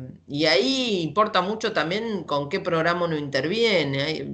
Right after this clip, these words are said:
Y, y, bueno, hemos estado interviniendo, por ejemplo, yo presenté un proyecto para frenar los desmontes por dos años, eh,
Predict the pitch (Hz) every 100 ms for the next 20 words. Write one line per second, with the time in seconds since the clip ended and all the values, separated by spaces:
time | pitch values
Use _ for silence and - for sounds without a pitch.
0 | 139 - 139 139 - - 135 139 139 135
1 | 151 156 131 123 - - 156 165 156 135
2 | _ 165 160 147 143 147 156 160 165 151
3 | 139 127 - - - _ _ - 120 117
4 | 139 135 139 139 135 135 135 131 147 147
5 | - 147 139 - 123 - - - 147 143
6 | 151 156 147 135 131 135 147 147 143 139
7 | 131 135 135 196 185 175 170 156 151 151
8 | - - _ _ 143 135 131 127 123